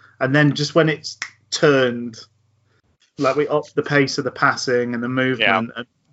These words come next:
Speaker 1: just
Speaker 2: Mm.
Speaker 1: nobody, it felt like nobody could stick with us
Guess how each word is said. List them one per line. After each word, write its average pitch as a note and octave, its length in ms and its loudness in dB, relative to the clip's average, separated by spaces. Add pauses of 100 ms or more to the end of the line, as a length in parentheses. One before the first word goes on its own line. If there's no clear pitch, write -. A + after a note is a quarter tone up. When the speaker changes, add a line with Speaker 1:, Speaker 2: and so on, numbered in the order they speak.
Speaker 1:
just F3 260 -4
Speaker 2:
Mm. D3 80 -2
Speaker 1:
nobody, D#3 500 4
it C3+ 100 -12
felt F3+ 180 4
like D3 140 2
nobody C3+ 400 -2
could A#2+ 180 -12 (220)
stick - 320 -6
with - 220 -8
us - 340 -8